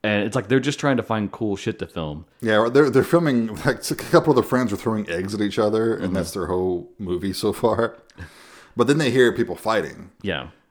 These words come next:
Speaker 2: And they see a bunch of, like, s-, like, s-, low-level street thugs. Like, just a bunch of ruffians.
Speaker 1: Yeah, it's some, like, high school delinquents, pretty much.
Speaker 2: Yeah,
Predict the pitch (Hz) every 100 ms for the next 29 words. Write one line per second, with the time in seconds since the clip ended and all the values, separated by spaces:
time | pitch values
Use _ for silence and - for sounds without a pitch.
0 | _ - 90 85 - 104 90 95 87 90
1 | 80 78 - - - - - - _ -
2 | 151 151 123 107 90 - 90 - - 78
3 | 76 120 - 131 147 104 87 78 - 58
4 | 57 - 104 95 - 165 147 101 98 98
5 | - 110 92 101 98 90 - - 98 90
6 | 85 98 87 76 -